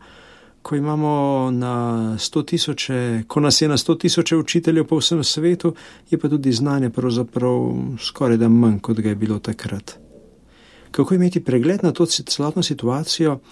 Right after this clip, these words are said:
Ti ljudje so nam zapustili nekaj v svojih spisih, v svojih spominih, pa tudi v medsebojni komunikaciji, ki je bila redkejša, pa zato toliko bolj dodelana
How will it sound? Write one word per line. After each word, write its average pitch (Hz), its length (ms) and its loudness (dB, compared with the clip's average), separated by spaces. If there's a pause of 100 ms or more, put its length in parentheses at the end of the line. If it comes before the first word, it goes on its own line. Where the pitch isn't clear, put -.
(240)
Ti - 100 0
ljudje 185 280 2
so 170 140 2
nam 143 160 2
zapustili 139 840 0
nekaj 147 360 -2
v 113 40 -2
svojih 120 420 -2
spisih, - 720 -2 (140)
v - 40 -6
svojih 110 320 0
spominih, 147 760 -2 (480)
pa 156 100 0
tudi 180 340 0
v 151 340 0
medsebojni 143 760 -2
komunikaciji, 135 1120 -4 (360)
ki - 120 -4
je 135 40 2
bila 123 400 0
redkejša, 143 920 -2 (360)
pa 131 120 0
zato 120 480 0
toliko 147 400 -2
bolj 147 400 2
dodelana 139 760 0